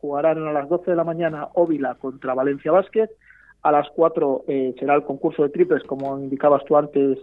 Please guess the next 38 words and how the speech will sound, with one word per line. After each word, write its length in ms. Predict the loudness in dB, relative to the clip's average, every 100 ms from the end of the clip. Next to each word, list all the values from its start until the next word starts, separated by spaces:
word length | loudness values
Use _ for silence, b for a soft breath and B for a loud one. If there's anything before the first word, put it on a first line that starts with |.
| -12 _ b b b -4
que 100 | 2
íbamos 260 | 2 2 -2
a 20 |
tener, 420 | 2 4 4 0 -8 B B _ 0
y 160 | 4
a 60 | 6
las 160 | 4 0
seis 280 | -4 -4 -4
será 300 | -2 -2 0
Cáceres 500 | -2 -2 -6 -6 -8
Manresa, 760 | -6 -4 -2 -2 0 0 0 -8 b _ _
y 120 | 2
a 60 | 4
las 200 | 4 0
ocho 400 | -4 0 0 0
la 200 | -2 -4
Flecha 440 | -2 -6 -4 -6 -4
Óvila. 460 | -4 -6 -10 -16 -20 b b b -16
Y 80 | -2
ya 180 | 0 2
para 180 | 0 -2
el 60 |
día 140 | 2 2
veintinueve, 720 | 0 -4 0 2 4 2 0
como 260 | -8 -4
colofón, 480 | -2 -2 0 0 2
a 60 | 0
las 160 | -2
diez 100 | 0
de 60 | 0
la 80 | 0
mañana 420 | 0 0 0 -4 -4
jugarán 400 | 0 4 4 2
los 160 | -6
terceros 400 | -8 -4 -2 0
clasificados 680 | -2 -4 -4 -4 0 0 0
entre 260 | -4 0 2
ellos 300 | 4 2